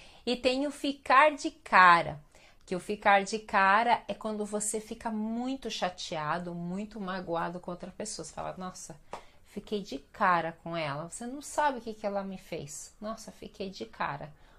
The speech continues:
Ou, "Ai, fiquei de cara com meu chefe. Ele disse que ia me dar um aumento e não me deu. Fiquei de cara." E aí uma outra expressão que a gente sempre usa,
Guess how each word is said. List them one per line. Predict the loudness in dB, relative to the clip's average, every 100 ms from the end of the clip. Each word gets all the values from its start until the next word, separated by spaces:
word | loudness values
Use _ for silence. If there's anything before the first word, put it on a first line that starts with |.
| -4
Ou, | -2
"Ai, | 0 -2
fiquei | -6 -4 -4
de | -6
cara | 2 6 6 4
com | -4 -8
meu | -8
chefe. | -8 -6 -6 -6 -12 -12
Ele | -8 -8 -8
disse | -6 -6 -6
que | -8
ia | -8
me | -6
dar | -4 -4
um | -6
aumento | -8 -10 -10 -14 -18 -12
e | -6
não | -4 -4
me | -4 -4
deu. | -4 -4
Fiquei | -8 -12 -12
de | -10 -12
cara." | -12 -4 -4 -2 -8 -10 -16 -20 -20 -20 -20 -2
E | 4
aí | 6 6
uma | 6 6
outra | 6 2
expressão | -4 -2 0 0 0
que | -2
a |
gente | -2 -4 -4
sempre | 2 4 2 0 0 2
usa, | 2 2 0 -4